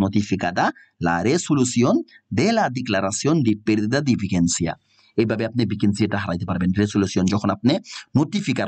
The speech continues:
হবে, আপনাকে যখন নোটিফিকার করা হবে, যখন নোটিফিকার করা হবে, আপনার রেজাল্টটা যখন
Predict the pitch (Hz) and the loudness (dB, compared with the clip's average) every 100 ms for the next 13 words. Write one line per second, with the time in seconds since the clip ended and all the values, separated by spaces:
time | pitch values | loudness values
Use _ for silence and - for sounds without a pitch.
0 | 95 95 113 - 120 135 139 139 123 123 | -4 -2 -2 -2 -4 -2 0 2 2 2
1 | 214 143 117 104 90 95 92 120 285 - | -2 -2 -6 -4 -4 -4 -2 -2 -4 -12
2 | - - 110 143 135 151 262 240 208 151 | -14 -6 -4 0 0 0 0 0 0 -2
3 | 135 123 123 117 127 113 107 175 208 202 | -2 -4 -4 -4 -4 -4 -2 -2 -4 -4
4 | 180 160 | -4 0